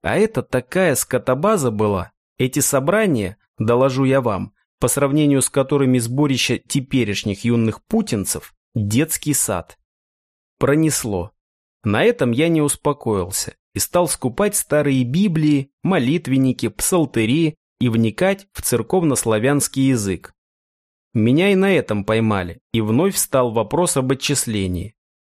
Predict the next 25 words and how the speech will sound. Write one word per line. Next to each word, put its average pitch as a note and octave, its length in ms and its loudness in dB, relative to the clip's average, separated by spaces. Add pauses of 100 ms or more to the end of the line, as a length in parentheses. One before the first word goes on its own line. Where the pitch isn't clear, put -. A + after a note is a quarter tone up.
(200)
У G#2+ 120 2
этого D#3+ 340 0
вопроса G#3 680 0
эрекция C#3 560 0
вообще C#3+ 380 0
не A#2 120 2
ослабевала A#2+ 760 0
все - 240 -2
время C3 320 2
моей B2 320 2
учебы C#3 480 0
в B2 80 0
институте. C3 760 -2 (520)
Спасибо, A#2+ 800 -2 (140)
не A2 260 0
выгнали. G2+ 540 -2 (380)
Стал D#3 420 2
работать C#3 480 0
хирургом, C3+ 760 0 (260)
и A#2+ 100 0
для D3+ 260 0
религиозности D3 1000 2
места D3 460 0
не C3 180 2
осталось. G#2 720 -4